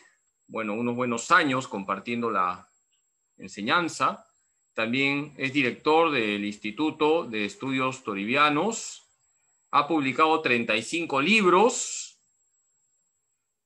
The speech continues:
La Conferencia Episcopal Peruana le concedió el Premio Nacional de Periodismo Cardenal Juan Landázuri Ríquez el año dos mil quince. Aquí en mi búnker, en mi biblioteca,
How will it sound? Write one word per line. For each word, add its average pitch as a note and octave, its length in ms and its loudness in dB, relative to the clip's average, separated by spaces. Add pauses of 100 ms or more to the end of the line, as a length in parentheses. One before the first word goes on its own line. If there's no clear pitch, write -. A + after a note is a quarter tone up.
(200)
La C3 160 2
Conferencia C#3 500 0
Episcopal D3+ 640 0
Peruana D3+ 480 4
le C#3 100 -2
concedió B2 400 0
el D3 100 0
Premio D#3 400 2
Nacional C3 600 2
de A#2 100 0
Periodismo D3 920 0
Cardenal A#2+ 480 2
Juan C#3 320 2
Landázuri C3+ 580 0
Ríquez C#3 400 -4
el A2 100 -4
año B2 200 -2
dos A2 120 -4
mil A#2+ 220 -4
quince. C#3+ 360 -2 (280)
Aquí C3+ 280 0
en G#3+ 100 2
mi F#3 100 4
búnker, F#3 480 4
en C#3 100 2
mi B2 80 0
biblioteca, B2+ 920 2